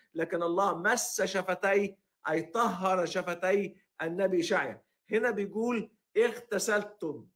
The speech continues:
بل تقدستم". اغتسلنا بإيه؟ اغتسلنا بدم يسوع المسيح اللي طهرنا من كل خطية،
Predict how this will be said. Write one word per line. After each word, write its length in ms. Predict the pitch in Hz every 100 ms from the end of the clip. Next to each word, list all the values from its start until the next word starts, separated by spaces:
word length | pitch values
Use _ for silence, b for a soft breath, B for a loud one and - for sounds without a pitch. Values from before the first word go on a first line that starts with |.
| _
بل 180 | 190
تقدستم". 720 | 202 196 - 180 170 185 - 143
اغتسلنا 600 | 180 - 170 220 226 220
بإيه؟ 340 | 175 190 127 B B 170
اغتسلنا 640 | 170 180 165 220 233 220
بدم 360 | 190 180 214 214
يسوع 340 | 208 - 208
المسيح 380 | 196 190 226 220 B B -
اللي 240 | 185 185
طهرنا 800 | 185 185 170 165 208 254 220 190
من 100 | 175 170
كل 200 | 196 180
خطية، 560 | 175 202 196 190 185